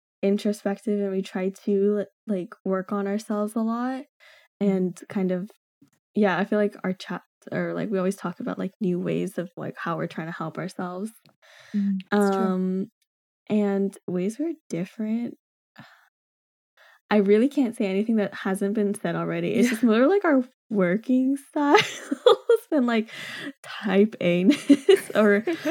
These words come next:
Speaker 1: I don't know if that's
Speaker 2: Level
Speaker 1: the
Speaker 2: of
Speaker 1: right
Speaker 2: type
Speaker 1: term.
Speaker 2: A.
Speaker 1: Yeah, just, like,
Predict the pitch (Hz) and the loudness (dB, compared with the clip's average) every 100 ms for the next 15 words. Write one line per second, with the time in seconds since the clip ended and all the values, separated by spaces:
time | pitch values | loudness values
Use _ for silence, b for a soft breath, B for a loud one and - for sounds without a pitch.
0 | 370 - 214 233 240 302 269 - 190 175 | -4 0 4 4 6 6 4 6 6 6
1 | 175 190 196 - - 196 196 170 175 175 | 6 8 6 6 4 4 2 -2 -2 0
2 | 175 180 202 - _ _ 240 269 254 233 | 0 -2 -4 -8 _ _ 6 8 10 8
3 | 214 262 277 285 277 | 6 4 4 2 2